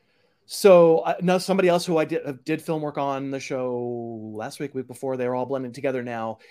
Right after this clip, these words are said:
and, uh, just watched the Arizona film from last year. And has he ever been a deep threat? Like, yeah, I think more than, more than now. He's more of a two, two level receiver now.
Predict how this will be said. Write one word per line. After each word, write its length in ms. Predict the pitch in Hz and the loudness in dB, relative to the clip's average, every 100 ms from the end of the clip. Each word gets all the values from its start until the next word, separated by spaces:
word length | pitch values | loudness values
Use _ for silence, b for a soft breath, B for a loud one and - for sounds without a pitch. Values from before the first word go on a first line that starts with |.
| b b | b b
and, 360 | 151 139 131 131 | 2 2 0 -4
uh, 120 | 123 | -4
just 180 | 123 143 | -6 -6
watched 240 | 139 - | -6 -4
the 80 | 139 | -4
Arizona 320 | 131 135 127 | -4 -4 -6
film 180 | 120 131 | -4 -6
from 420 | 123 123 120 113 - | -6 -6 -6 -10 -8
last 540 | 131 120 117 - - _ _ _ | -6 -4 -6 -12 -16 _ _ _
year. 440 | 139 165 127 117 - | -4 -2 -2 -6 -2
And 400 | 139 123 123 123 _ _ _ _ _ _ _ _ _ _ - - | -2 -2 -6 -10 _ _ _ _ _ _ _ _ _ _ -14 -4
has 160 | 185 | -2
he 80 | 165 | 2
ever 140 | 160 175 | 2 2
been 160 | 180 | 0
a 60 | 180 | 0
deep 200 | 180 180 | -4 -6
threat? 320 | 185 185 180 | 0 0 2
Like, 200 | 196 226 | 0 2
yeah, 220 | 349 302 - _ | 2 2 -2 _
I 60 | - | 0
think 200 | 240 226 | 0 4
more 160 | 208 202 | 4 4
than, 200 | 196 190 | 2 4
more 140 | 208 | 4
than 160 | 208 175 | 4 4
now. 200 | 156 160 | 2 2
He's 200 | 208 202 | -2 0
more 160 | 226 | 0
of 60 | 208 | 0
a 40 | |
two, 380 | 202 220 208 208 | 0 -2 -4 -4
two 160 | - 214 | -8 -2
level 280 | 185 180 170 | 0 0 -2
receiver 400 | 175 175 165 170 | -6 -8 -6 -6
now. 420 | 156 156 156 | -2 -2 -4